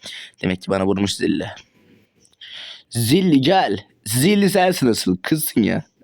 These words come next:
Ee, kızlar, kızlara denir zilli diye biliyorum evet. Kızlara denir. Biz daha kızla savaşamıyoruz. Kafasına geçiriyorum kafasına. Adama işlemiyor. Baksanıza arkadaşlar canı gitmek bilmedi ya. Baksanıza bilmiyor canı gitmek ya. Ya baksanıza. Bok çıktı amına.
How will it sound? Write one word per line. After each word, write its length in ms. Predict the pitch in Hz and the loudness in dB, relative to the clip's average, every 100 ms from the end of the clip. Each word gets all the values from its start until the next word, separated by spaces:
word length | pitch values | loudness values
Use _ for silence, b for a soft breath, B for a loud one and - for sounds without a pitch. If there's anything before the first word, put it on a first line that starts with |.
| - | -2
Ee, 260 | 95 92 92 | 0 0 -2
kızlar, 360 | 101 117 113 - - | 0 2 0 -2 -6
kızlara 320 | 101 113 107 | -2 0 2
denir 180 | 98 98 | 2 2
zilli 300 | 95 92 92 | 2 2 4
diye 180 | 95 | 4
biliyorum 300 | 95 90 95 | 4 2 2
evet. 340 | 101 - - - B B B B | 2 0 -2 -4 B B B B
Kızlara 500 | - 131 123 143 156 | -4 0 2 2 2
denir. 340 | 143 120 143 - B B | 4 4 4 0 B B
Biz 180 | 143 151 | 0 2
daha 200 | 160 160 | 2 0
kızla 260 | - 185 170 | 0 2 0
savaşamıyoruz. 760 | - 139 127 123 110 107 95 | 0 -2 0 0 2 2 0
Kafasına 420 | - 127 135 156 156 | -2 -4 -2 0 0
geçiriyorum 380 | 147 135 151 | 2 2 0
kafasına. 420 | 151 123 135 143 156 - _ _ _ _ _ - - - - | 0 -2 0 0 0 -2 _ _ _ _ _ -20 -18 -20 -8
Adama 240 | 110 104 117 | -4 0 0
işlemiyor. 380 | 107 117 104 92 B B B B B | 0 0 0 -2 B B B B B
Baksanıza 380 | 101 - 139 131 | -4 0 0 2
arkadaşlar 340 | 107 127 131 | 0 0 0
canı 180 | 107 113 | 2 2
gitmek 360 | 120 - 127 127 | 2 0 -2 2
bilmedi 300 | 139 143 117 | 2 4 4
ya. 240 | 107 120 B B B | 4 2 B B B
Baksanıza 560 | 120 110 - 175 151 98 | -2 0 2 2 2 2
bilmiyor 360 | 135 185 190 135 | 4 6 6 4
canı 200 | 139 120 | 2 2
gitmek 400 | 110 110 104 113 | 2 2 2 2
ya. 200 | 113 123 | 2 2
Ya 140 | 131 143 | 2 2
baksanıza. 560 | 135 - 196 220 - - - _ _ _ - | 2 2 0 0 -2 -4 -6 _ _ _ -4
Bok 260 | 196 117 - | -2 0 -2
çıktı 240 | - 104 | -4 -2
amına. 300 | 92 92 95 | 0 0 -2